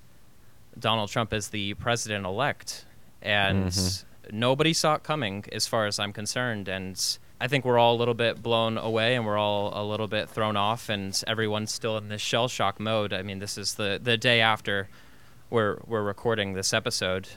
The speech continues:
Speaker 1: that it was announced. And, uh, I,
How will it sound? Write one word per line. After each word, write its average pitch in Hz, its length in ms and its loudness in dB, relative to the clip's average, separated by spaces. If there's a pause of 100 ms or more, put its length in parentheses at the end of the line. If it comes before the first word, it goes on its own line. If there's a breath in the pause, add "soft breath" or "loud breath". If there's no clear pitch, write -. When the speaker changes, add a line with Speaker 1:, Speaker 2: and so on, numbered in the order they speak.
Speaker 1:
that 101 200 4
it 90 100 0
was 95 540 0
announced. 110 640 2
And, 143 520 6
uh, 139 220 4
I, 147 240 6